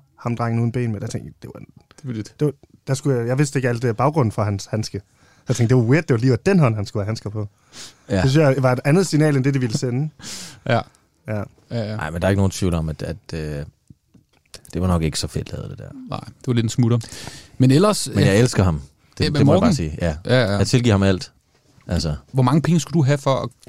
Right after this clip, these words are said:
Speaker 2: at være Morgan Freeman? <laughs> Ja, det, det er jo totalt hard talk, det her. Øh, for
Speaker 3: Altså,
Speaker 2: at komme,
Speaker 3: for
Speaker 2: fordi der var ikke nogen danskere udover Helle Thorning-Schmidt, tror jeg, vist nok, så vidt jeg ved.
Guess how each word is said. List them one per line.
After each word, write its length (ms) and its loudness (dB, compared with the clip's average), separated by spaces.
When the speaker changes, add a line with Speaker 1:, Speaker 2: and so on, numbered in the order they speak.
Speaker 2:
at 80 2
være 120 2
Morgan 220 0
Freeman? 420 2
<laughs> 100 -18
Ja, 40 -4
det, 160 0
det 60 0
er 40 2
jo 20 2
totalt 240 -2
hard 200 -2
talk, 160 0
det 100 2
her. 40 2
Øh, 840 -2
for 80 -2
Speaker 3:
Altså, 120 2
Speaker 2:
at 40 0
komme, 180 4
Speaker 3:
for 60 -2
Speaker 2:
fordi 100 4
der 80 4
var 80 2
ikke 120 0
nogen 100 4
danskere 300 2
udover 260 6
Helle 180 4
Thorning-Schmidt, 320 2
tror 160 -2
jeg, 140 -2
vist 120 0
nok, 180 2
så 100 2
vidt 100 4
jeg 60 4
ved. 120 4